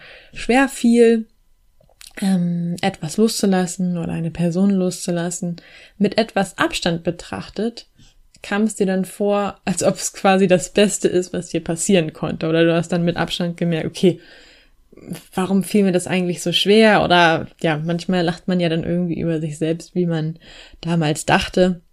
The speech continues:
Und ja, an dieser kleinen Geschichte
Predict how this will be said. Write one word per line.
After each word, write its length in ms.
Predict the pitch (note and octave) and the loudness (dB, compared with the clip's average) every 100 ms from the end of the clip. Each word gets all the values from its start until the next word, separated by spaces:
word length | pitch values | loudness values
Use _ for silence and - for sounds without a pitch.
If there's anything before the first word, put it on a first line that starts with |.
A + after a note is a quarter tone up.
| _ _ _ _ _ _ - - - | _ _ _ _ _ _ -20 -20 -10
Und 560 | F3 E3+ E3+ E3+ E3 F#3+ | -2 0 2 0 0 2
ja, 200 | D4 B3+ | 2 2
an 180 | F#3 | 0
dieser 240 | F3+ F#3 F#3+ | 0 2 0
kleinen 420 | - G#3 G3+ G3+ | 0 0 2 2
Geschichte 720 | F#3 - B3 - A#3+ A3+ A3+ | 0 2 0 0 -2 0 -2